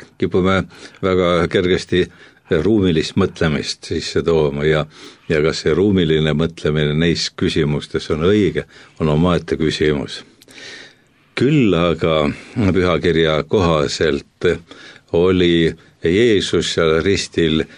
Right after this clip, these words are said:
Jumalast neetud. Nii et Jumala needus lasus temal. Ja, äh, niimoodi ikkagi needus tõepoolest lahutab, äh, inimeste osadusest Jumalaga.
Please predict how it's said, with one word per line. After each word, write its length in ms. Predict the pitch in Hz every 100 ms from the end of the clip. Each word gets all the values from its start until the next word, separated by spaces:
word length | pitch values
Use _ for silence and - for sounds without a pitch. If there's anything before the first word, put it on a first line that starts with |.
| - _
Jumalast 540 | 98 85 73 67 -
neetud. 640 | 85 73 64 - - - - - - - _ - - - - - - - -
Nii 140 | 104 87
et 140 | -
Jumala 400 | 101 90 80 80
needus 640 | 98 120 85 67 76 - -
lasus 380 | 78 80 71 -
temal. 380 | 82 76 64 - - _ _ - - - _ -
Ja, 400 | 85 82 85 82
äh, 1400 | 82 - _ _ - - - _ - 92 82 82 85 - -
niimoodi 920 | 107 117 98 92 85 - 92 90 87 78 - _ -
ikkagi 340 | 82 90 90 101
needus 600 | 135 107 82 80 80 -
tõepoolest 560 | 85 95 139 90 80 139
lahutab, 680 | 127 87 78 - 85 78 95
äh, 1160 | 80 - - - _ _ - 90 87 85 - -
inimeste 880 | 98 101 90 90 82 - 98 87 82 -
osadusest 760 | 95 92 87 95 - 87 -
Jumalaga. 640 | 104 82 69 64 62 50